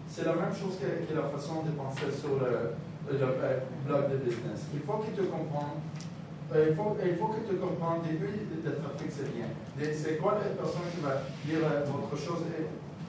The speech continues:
à mon idée, sinon, on peut changer, je ne dis pas des facts, mais j'ai, mais,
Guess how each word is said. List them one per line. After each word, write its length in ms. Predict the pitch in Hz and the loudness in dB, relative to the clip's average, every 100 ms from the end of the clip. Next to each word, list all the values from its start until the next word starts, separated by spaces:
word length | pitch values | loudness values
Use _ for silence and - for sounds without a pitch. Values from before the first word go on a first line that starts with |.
| - | -6
à 100 | 151 | -2
mon 220 | 160 156 - | 4 4 4
idée, 140 | 139 123 | 2 0
sinon, 300 | - 117 120 | -2 -2 -2
on 20 | |
peut 140 | 120 | -2
changer, 260 | - - - | -2 -2 0
je 240 | - - | 2 2
ne 80 | - | 0
dis 80 | - | -2
pas 160 | - | -2
des 140 | - - - | 0 4 6
facts, 320 | 170 - - - - - | 6 4 -2 -6 -6 -4
mais 120 | 139 135 | -2 0
j'ai, 160 | - 143 | 0 0
mais, 140 | 147 | -2